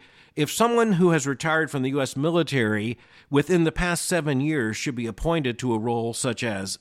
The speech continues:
Secretary of Defense. That should tell us something. It reminds us of the fact that this constitutional system is set up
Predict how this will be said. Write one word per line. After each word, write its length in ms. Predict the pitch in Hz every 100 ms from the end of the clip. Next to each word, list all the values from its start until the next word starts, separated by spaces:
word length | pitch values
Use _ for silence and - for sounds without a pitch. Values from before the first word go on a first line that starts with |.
| -
Secretary 800 | - 135 135 - 110 101 98 -
of 220 | 110 92
Defense. 560 | 92 - 113 76 - - - - - _
That 120 | 214 226
should 140 | 226
tell 200 | - 156
us 100 | 113
something. 280 | 110 - - _ _ _
It 240 | 151 156
reminds 560 | - 156 160 190 254 165
us 220 | 123 -
of 120 | 135
the 100 | 120
fact 260 | - 135 139
that 140 | 120
this 160 | 139 190
constitutional 720 | - 165 151 135 139 - 110
system 360 | - 165 - 110
is 140 | 104
set 340 | - - 160 -
up 320 | 165 143 117